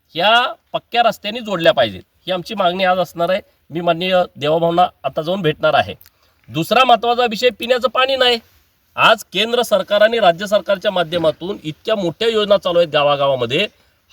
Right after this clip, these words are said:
हजारो ल-, कोटी रुपये हे पाण्याच्या योजनांना दिले जातात, परंतु आज ही इथं धनगरवाड्यातली लोकं डोक्यावरती पाणी दोन दोन तीन तीन किलोमीटर जाऊन फिरीत जीव धोक्यात घालून पाणी आणतात.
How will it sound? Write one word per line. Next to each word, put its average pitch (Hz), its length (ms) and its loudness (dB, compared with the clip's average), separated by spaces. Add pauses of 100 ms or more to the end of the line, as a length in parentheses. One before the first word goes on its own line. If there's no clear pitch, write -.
हजारो 202 600 4
ल-, 123 120 -10 (280)
कोटी 165 260 -6
रुपये 208 360 2 (340)
हे 208 340 -4 (140)
पाण्याच्या 196 400 0
योजनांना 190 360 0
दिले 165 240 -2
जातात, 127 320 0 (380)
परंतु 202 260 -4
आज 196 260 0
ही 208 260 -6 (400)
इथं 190 480 -4
धनगरवाड्यातली 190 640 0
लोकं 202 300 -8
डोक्यावरती 208 460 -6
पाणी 208 260 -2
दोन 185 220 -8
दोन 208 140 -6
तीन 190 260 -12
तीन 190 120 -12
किलोमीटर 196 380 -8
जाऊन 196 300 2 (380)
फिरीत 160 220 -4
जीव 180 240 -8
धोक्यात 180 280 -2
घालून 214 240 0
पाणी 220 240 2
आणतात. 185 300 0